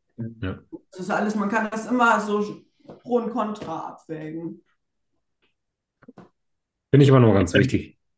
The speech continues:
Speaker 3: ähm, ich finde, Bedürfnisse haben, okay, haben wir alle, ne? Aber, ähm, Bedürfnisse erfüllen, ähm, kann ja auf, auf mehreren Ebenen stattfinden oder nicht stattfinden. Zum einen einfach,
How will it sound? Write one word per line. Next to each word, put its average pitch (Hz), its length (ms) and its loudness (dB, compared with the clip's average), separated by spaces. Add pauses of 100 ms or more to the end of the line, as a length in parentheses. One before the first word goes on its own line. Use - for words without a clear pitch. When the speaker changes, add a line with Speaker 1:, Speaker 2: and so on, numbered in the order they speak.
(520)
Speaker 3:
ähm, 117 360 2
ich - 120 -8
finde, 131 300 2
Bedürfnisse 131 1080 0
haben, 127 400 -2
okay, - 340 -10
haben 110 180 0
wir 101 140 2
alle, 87 320 -6
ne? 135 260 0
Aber, 95 500 -4
ähm, 92 280 -12
Bedürfnisse 139 540 0
erfüllen, 135 720 2 (400)
ähm, 110 520 0
kann 120 180 0
ja 117 120 4
auf, 107 320 -2
auf 90 200 -2
mehreren 120 400 2
Ebenen 113 600 0 (180)
stattfinden 131 680 0
oder 113 200 2
nicht 123 280 -4
stattfinden. - 760 -6
Zum 113 220 0
einen 113 340 0
einfach, 110 440 -2